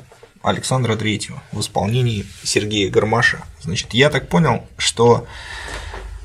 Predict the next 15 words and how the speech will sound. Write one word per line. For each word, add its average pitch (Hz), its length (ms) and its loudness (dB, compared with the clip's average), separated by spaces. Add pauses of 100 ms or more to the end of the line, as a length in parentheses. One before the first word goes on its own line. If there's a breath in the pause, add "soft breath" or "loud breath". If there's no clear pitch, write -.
(220)
нашумевший 123 640 4
фрагмент 120 680 2
из - 240 0
трейлера, 117 580 4
где 107 420 2 (260)
Александр 110 520 0
Третий 110 460 -2 (140)
говорит, 110 580 4 (920 soft breath)
что - 440 -2
за 117 120 0
последние 101 540 2
сто 110 200 0
лет 104 180 2
в 104 80 -6
России 107 640 0